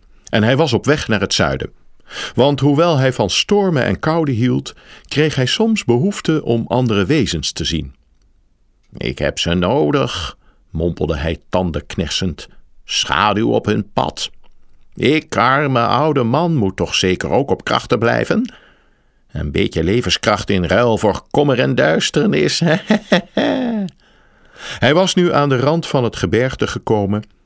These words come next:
en toen hij naar beneden keek, kon hij heel in de verte een stadje zien liggen. De wind die hier om de rotsen huilde, joeg in het dal de rook uit de schoorsteentjes voor zich uit.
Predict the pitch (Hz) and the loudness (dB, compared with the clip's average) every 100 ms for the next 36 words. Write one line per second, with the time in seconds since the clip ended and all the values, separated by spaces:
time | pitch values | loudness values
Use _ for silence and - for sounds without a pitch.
0 | _ _ _ - 127 190 180 156 143 123 | _ _ _ 0 2 2 2 4 2 2
1 | 147 214 185 180 151 151 - - - - | 2 2 0 0 0 0 -6 -20 -20 -20
2 | - - 180 180 131 131 110 165 233 - | -18 0 2 4 4 2 2 2 0 0
3 | 131 113 165 156 - 135 - 107 - 185 | 0 0 -2 -2 -2 -2 -2 -4 -2 -4
4 | 143 80 85 76 78 - - _ _ _ | -2 -2 -2 -2 -6 -8 -12 _ _ _
5 | _ _ _ _ _ _ 82 78 95 110 | _ _ _ _ _ _ -4 0 0 0
6 | 107 - 92 85 113 113 92 90 82 123 | -4 -2 0 2 0 0 0 0 0 -2
7 | - 104 87 92 92 95 131 - - - | -2 -2 0 0 0 0 -2 -6 -18 -8
8 | - 127 175 - - 131 101 90 147 156 | -2 0 0 -4 -2 -2 0 0 0 0
9 | 160 151 92 85 113 143 - - 110 101 | -2 -2 -2 0 -2 -2 -4 -4 -2 -2
10 | - 117 95 - 82 80 92 - 90 92 | 0 0 0 0 -2 -2 -4 0 0 0
11 | - - - - | -4 -4 -6 -10